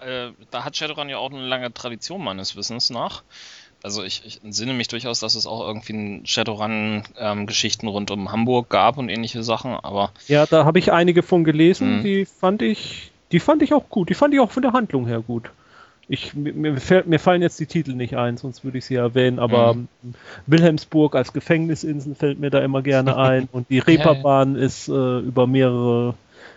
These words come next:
Speaker 2: Ebenen dann erstreckt und, ähm,
Speaker 3: Ist nicht alles unter Wasser da? Ich weiß es
Speaker 2: ja,
Speaker 3: gar nicht.
Speaker 2: zum Großteil vieles ist unter Wasser,
Speaker 1: Mhm.
Speaker 2: genau.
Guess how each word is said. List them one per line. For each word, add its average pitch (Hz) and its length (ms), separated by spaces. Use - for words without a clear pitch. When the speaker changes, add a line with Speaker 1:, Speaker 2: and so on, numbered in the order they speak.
Speaker 2:
Ebenen 135 640
dann 127 400
erstreckt - 960
und, 120 680
ähm, 120 360
Speaker 3:
Ist 113 100
nicht 113 160
alles 131 140
unter 120 260
Wasser 208 300
da? 247 240
Ich - 120
weiß 160 100
es 131 60
Speaker 2:
ja, 135 100
Speaker 3:
gar 139 80
nicht. 143 100
Speaker 2:
zum 147 200
Großteil 147 500
vieles 147 320
ist 143 120
unter 127 300
Wasser, 147 360
Speaker 1:
Mhm. 135 40
Speaker 2:
genau. 135 520